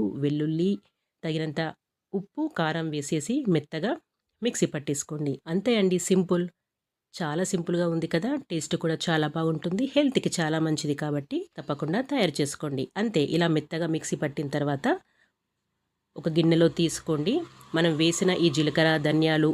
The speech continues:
ఉప్పు, కారం ఇదంతా మంచిగా పట్టే విధంగా ఒక రెండు సార్లు కలిపేసి ఒక బాక్స్లో స్టోర్ చేసుకోండి. అంతే, నెల రోజులైనా చాలా చక్కగా ఇప్పుడు చేసినట్టుగానే ఫ్రెష్గా ఉంటుంది. నెల రోజుల వరకు ఈ అవిసె గింజల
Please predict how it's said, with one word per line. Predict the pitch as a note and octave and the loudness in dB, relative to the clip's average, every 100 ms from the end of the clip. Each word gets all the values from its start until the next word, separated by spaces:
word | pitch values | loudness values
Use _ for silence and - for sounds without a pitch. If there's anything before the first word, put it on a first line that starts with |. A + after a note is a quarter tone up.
| - | -2
ఉప్పు, | C#3 - E3+ E3+ D3+ | -8 -8 -2 -2 -2
కారం | - D3+ D3 D#3 | -6 -6 -4 -2
ఇదంతా | D#3+ D#3+ F#3 | -2 -2 0
మంచిగా | G#3+ D#3+ - E3 | 2 2 2 0
పట్టే | D#3 C#3+ D3+ | 0 0 -2
విధంగా | D3 D3+ D#3+ D#4+ | 0 -2 -2 -2
ఒక | - C#3 | -4 -4
రెండు | D3+ D3+ C#3 | -4 -2 -2
సార్లు | D#3+ D#3+ C4 | 0 0 2
కలిపేసి | C4+ G3+ F#3+ G3 - D#4 F4 _ _ _ _ _ _ - | 2 2 2 -2 0 0 0 _ _ _ _ _ _ -10
ఒక | F#3+ G3 F#3+ - _ _ _ | -6 -4 -6 -8 _ _ _
బాక్స్లో | D#3 D#3 D#3 - G3 D#4+ _ _ _ _ | -4 -4 -2 -2 -2 -4 _ _ _ _
స్టోర్ | - C#4+ G#3+ | -6 -2 0
చేసుకోండి. | - C#3+ - D3 C3+ C3+ G3 | 0 -4 -4 -8 -8 -6 -2
అంతే, | G3 D#3 C#3+ | 0 0 2
నెల | D#3 G3 | 4 6
రోజులైనా | G3+ F3+ E3 E3 E3+ A#3+ C4 | 6 6 4 2 2 0 -4
చాలా | E3+ D3+ D#3 | -4 -2 -2
చక్కగా | D3 D#3+ - - D3+ D3+ D#3 - | -2 -6 -8 -10 -8 -6 -6 -8
ఇప్పుడు | F#3 - G#3+ | -12 -10 -8
చేసినట్టుగానే | G#3 E3 E3+ D#3 D#3 D#3 D#3+ | -2 -2 0 -4 -2 -4 -4
ఫ్రెష్గా | E3+ E3 D3 D#3+ D#3+ | -2 -2 -2 -2 -2
ఉంటుంది. | D3+ D3 D#3 D#3+ A#3 | -2 0 0 4 6
నెల | F3 D#3+ | 6 6
రోజుల | D#3 D3+ D#3 | 4 2 0
వరకు | D3 C#3 A3 D#4 - _ _ _ - | 0 -2 -4 -6 -6 _ _ _ -6
ఈ | |
అవిసె | D#3+ D#3 E3 | -4 -4 -2
గింజల | D3 D3 | -2 -2